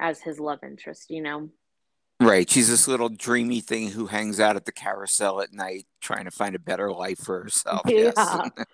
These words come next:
Speaker 1: Yeah. It's like,
Speaker 2: Yeah. <laughs>
Speaker 1: why are you walking to the carousel every night? Like,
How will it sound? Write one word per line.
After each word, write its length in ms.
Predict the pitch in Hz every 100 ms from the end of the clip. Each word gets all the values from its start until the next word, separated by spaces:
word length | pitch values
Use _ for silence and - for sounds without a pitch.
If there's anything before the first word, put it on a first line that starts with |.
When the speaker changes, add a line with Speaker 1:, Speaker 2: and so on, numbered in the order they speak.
| _ _ -
Speaker 1:
Yeah. 320 | 214 202 262 220
It's 200 | 247 -
like, 140 | 254 - - -
Speaker 2:
Yeah. 240 | - 156
<laughs> 40 | 143
Speaker 1:
why 160 | 143
are 100 | 240
you 160 | 247 233
walking 340 | 220 226 226
to 100 | 214
the 80 | 208
carousel 580 | 208 240 339 370 185 175
every 220 | 156 160
night? 200 | 160 151
Like, 180 | 156 160